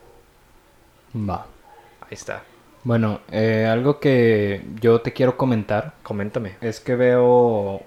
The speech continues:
Speaker 1: un tipo de contradicción o
Speaker 2: Mm.
Speaker 1: algo similar
Speaker 2: A ver, dale.
Speaker 1: en el mismo Platón. Porque él dice que las formas morales establecen las normas morales objetivas y que por estas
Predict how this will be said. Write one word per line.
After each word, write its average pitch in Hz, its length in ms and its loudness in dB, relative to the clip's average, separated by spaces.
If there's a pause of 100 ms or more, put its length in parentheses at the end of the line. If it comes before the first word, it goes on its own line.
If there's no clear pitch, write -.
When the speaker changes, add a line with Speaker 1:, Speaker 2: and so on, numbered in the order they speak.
Speaker 1:
un 123 440 4
tipo 135 260 2
de 127 100 4
contradicción 113 840 -2 (360)
o 101 500 -6
Speaker 2:
Mm. 101 100 -12 (100)
Speaker 1:
algo 165 480 2
similar 107 640 -2
Speaker 2:
A 104 120 -8
ver, 101 160 -6
dale. 117 300 -8
Speaker 1:
en 113 80 2
el 110 120 2
mismo 107 320 0
Platón. 135 360 0 (1080)
Porque 120 340 4
él 123 140 0
dice 139 300 -2
que 147 420 2
las 120 320 0
formas 139 560 2
morales 117 800 0 (800)
establecen 113 640 -2
las 123 100 0
normas 113 360 0
morales 101 420 -2
objetivas 127 680 -2 (960)
y 123 120 2
que 135 120 -2
por 165 180 2
estas - 460 -2